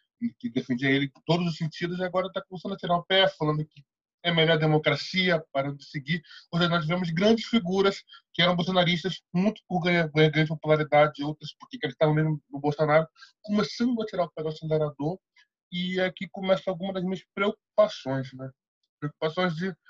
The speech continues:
como isso pode se firmar, porque, é, nós temos um princípio de cassação da chapa Bolsonaro, né,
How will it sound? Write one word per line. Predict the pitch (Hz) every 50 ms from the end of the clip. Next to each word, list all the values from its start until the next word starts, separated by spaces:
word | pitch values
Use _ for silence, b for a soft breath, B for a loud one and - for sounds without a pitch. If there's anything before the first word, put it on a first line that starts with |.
| B B B B B B B B _ _ _ _ _ _ _ _ _ _ _
como | - 185 208 214 202 180 170
isso | 175 190 180 - 175 -
pode | - 170 175 165
se | - - - 180
firmar, | 156 - - - 175 175 156 - - - 160 160 _
porque, | - - - _ _ - 147 147 143 139 139 139 139 135 135 - - _ -
é, | 131 131 135 127 127 127 127 127 127 127 127 127 127 123 117 - _ _ _ -
nós | 170 160 -
temos | - 175 175 180 180 170 160 151
um | 156 151 147
princípio | 139 - 156 151 - - - 165 151 - 147
de | 139 -
cassação | - 143 - 151 - - 151
da | 147
chapa | 139 - 156 - _
Bolsonaro, | - 139 127 - 151 147 156 175 180 175 165
né, | 156 160 170